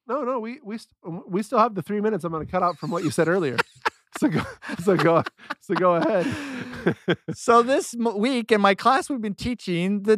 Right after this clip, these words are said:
Speaker 2: te-, Ten Commandments.
Speaker 1: Okay.
Speaker 2: And I have always, I had an experience. I was in a lawsuit in downtown L A, and I had to go to the courthouse all the time. And they would give us these breaks for the,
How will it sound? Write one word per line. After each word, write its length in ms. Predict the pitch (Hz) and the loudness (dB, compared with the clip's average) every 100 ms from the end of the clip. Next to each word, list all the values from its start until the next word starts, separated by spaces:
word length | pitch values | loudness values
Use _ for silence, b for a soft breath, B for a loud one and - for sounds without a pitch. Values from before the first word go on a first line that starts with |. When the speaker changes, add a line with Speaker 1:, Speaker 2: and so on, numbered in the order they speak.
| 196 | 0
Speaker 2:
te-, 200 | - 208 202 | -4 -4 -2
Ten 260 | 226 240 | 0 0
Commandments. 680 | 220 214 233 185 104 - - 165 | -2 -2 0 -2 -10 -16 -8 -2
Speaker 1:
Okay. 400 | 160 170 349 320 | 2 2 0 0
Speaker 2:
And 240 | 190 208 208 | 2 2 -2
I 200 | 202 254 | -2 0
have 180 | 285 233 | 0 0
always, 460 | 180 175 170 170 - _ _ - | 2 4 4 2 -4 _ _ 0
I 120 | 175 | 2
had 200 | 175 175 | 2 0
an 140 | 226 320 | -2 -4
experience. 580 | - - 165 175 208 - | -8 -4 -2 -2 -4 0
I 80 | 147 | 0
was 120 | 151 | 2
in 80 | 202 | 2
a 60 | |
lawsuit 580 | 233 185 180 - 185 233 - | 6 6 4 0 -4 -4 -8
in 160 | 170 160 | -8 -2
downtown 460 | 147 156 175 196 202 | 2 2 2 0 2
L 180 | 196 | 2
A, 260 | 156 156 160 - | 2 2 0 0
and 240 | 139 135 | 2 4
I 60 | 135 | 4
had 180 | 165 | 2
to 40 | 170 | 2
go 120 | 175 | 2
to 60 | 165 | 2
the 80 | |
courthouse 440 | 156 143 139 131 - - | 0 -2 0 0 -2 0
all 180 | 143 | 2
the 120 | 156 151 | 2 -2
time. 360 | 123 110 101 - b b | -4 -4 -6 -12 b b
And 240 | 156 156 165 | 0 0 2
they 80 | |
would 160 | 170 165 | 2 0
give 160 | 185 185 | 0 0
us 180 | 175 | -2
these 240 | - 175 135 | -4 -6 -4
breaks 440 | 110 143 120 - | 2 2 2 -6
for 220 | - 123 117 | -2 0 2
the, 280 | 117 110 | 0 -2